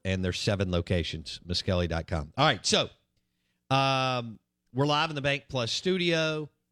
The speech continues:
We are gonna spin the prize wheel at nine thirty-five. You can watch it on our Facebook page. Search the Out of Bounds Show.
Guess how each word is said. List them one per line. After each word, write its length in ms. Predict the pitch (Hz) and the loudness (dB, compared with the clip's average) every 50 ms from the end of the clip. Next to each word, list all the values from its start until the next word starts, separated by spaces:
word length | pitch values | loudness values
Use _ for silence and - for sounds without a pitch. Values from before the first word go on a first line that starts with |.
| _ _ _ _ _ _ _ _ _ _ | _ _ _ _ _ _ _ _ _ _
We 340 | - 110 127 143 156 165 160 | 0 4 6 6 6 6 6
are 340 | 147 143 135 131 127 127 120 | 4 4 4 2 2 0 0
gonna 280 | 110 135 131 127 117 | -2 -2 -2 -2 -2
spin 640 | - - - - - - - 151 156 160 165 160 147 | -2 -2 -4 -6 -4 0 2 2 2 2 2 0 -2
the 80 | 139 | -2
prize 600 | 123 - - - 147 143 143 143 143 143 139 120 120 123 | -2 -2 -2 0 2 2 2 2 2 0 -2 -4 -4 -2
wheel 400 | 123 131 135 135 131 131 131 - | 0 2 4 4 4 4 2 0
at 180 | 110 117 - 104 | -2 -4 -4 -2
nine 440 | 110 120 123 127 127 127 127 120 - | -2 0 0 0 0 0 -2 -4 -2
thirty-five. 760 | - 131 123 120 117 107 101 - - 120 120 117 117 117 110 113 | -2 0 0 0 0 -2 -4 -2 0 0 0 2 0 -2 -2 -4
You 100 | 113 104 | -6 -6
can 240 | - - 117 104 101 | -4 -4 -4 0 2
watch 320 | 107 113 117 113 - - | 2 2 2 2 0 -2
it 80 | 120 107 | 0 2
on 160 | 104 104 104 | 2 2 2
our 120 | 98 92 | 0 -2
Facebook 540 | - - 127 120 117 110 - - 120 113 - _ - | -2 0 0 0 0 0 0 0 -2 -2 -2 _ -2
page. 400 | 117 117 113 110 110 104 - - | 0 2 2 2 2 0 -2 -2
Search 340 | - - 120 113 113 - - | 0 0 0 0 0 -2 -2
the 140 | - 110 104 | 0 2 2
Out 120 | 104 101 | 2 2
of 60 | 98 82 | 2 2
Bounds 300 | 104 98 98 95 87 - | 2 2 2 2 0 -2
Show. 300 | - - 101 80 76 71 | -2 -2 0 0 0 -2